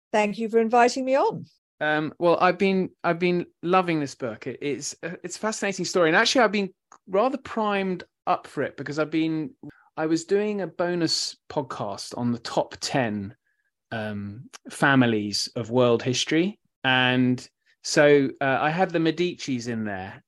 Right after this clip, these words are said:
Speaker 2: Um, you'll,
Speaker 1: <laughs>
Speaker 2: you'll be very upset. I didn't have the Bourbons or the S-, the Stuarts in there. They're in, they're in the sort of second, second tier. Um,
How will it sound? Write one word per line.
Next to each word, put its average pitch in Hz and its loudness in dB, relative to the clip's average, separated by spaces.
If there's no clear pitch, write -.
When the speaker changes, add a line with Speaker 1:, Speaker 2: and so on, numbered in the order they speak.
Speaker 2:
Um, 123 0
you'll, 127 4
Speaker 1:
<laughs> - -20
Speaker 2:
you'll 147 0
be 151 4
very 165 6
upset. 139 0
I 127 -4
didn't 143 -4
have 131 -4
the 131 -4
Bourbons 123 -2
or 135 0
the 120 -6
S-, - -10
the 123 -10
Stuarts - -6
in 107 -10
there. 101 -10
They're 127 0
in, 127 -2
they're 135 0
in 127 0
the 123 -2
sort 120 -6
of 113 -12
second, 107 -8
second 113 -12
tier. 101 -12
Um, 143 2